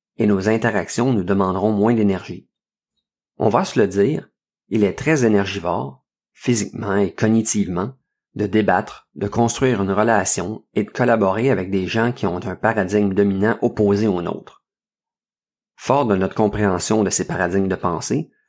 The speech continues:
nous pouvons maintenant comprendre pourquoi cela est ainsi. Nous abordons tous les aspects de notre travail en sachant cela,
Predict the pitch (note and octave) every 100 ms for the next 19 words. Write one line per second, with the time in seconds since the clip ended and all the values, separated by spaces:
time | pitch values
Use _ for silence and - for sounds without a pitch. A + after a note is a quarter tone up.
0 | _ _ A2 G#2 F#2+ G2 G2 - C3 C#3
1 | G2+ - A2 B2 A2+ G2+ C3 C3 - A2
2 | G2 - F2 - - - _ _ _ _
3 | _ _ _ _ _ _ - G2 G#2 F#2
4 | F#2 F#2+ G2+ G2+ D#3 D3 G#2+ G2 - A2+
5 | G2 - F#2+ E2 F2 C3 C3+ - G2 G2
6 | G2 E2 - F#2 -